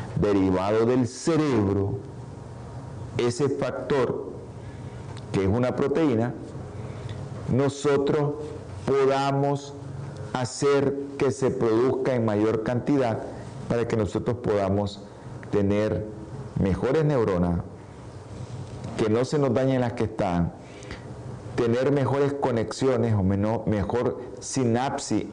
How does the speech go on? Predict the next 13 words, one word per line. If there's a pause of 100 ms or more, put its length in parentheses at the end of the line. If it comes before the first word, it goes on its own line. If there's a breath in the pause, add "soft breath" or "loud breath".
entre
neuronas,
esa
es
conexión
entre
una
y
otra, (680 loud breath)
y (280)
todo
eso,
hermano,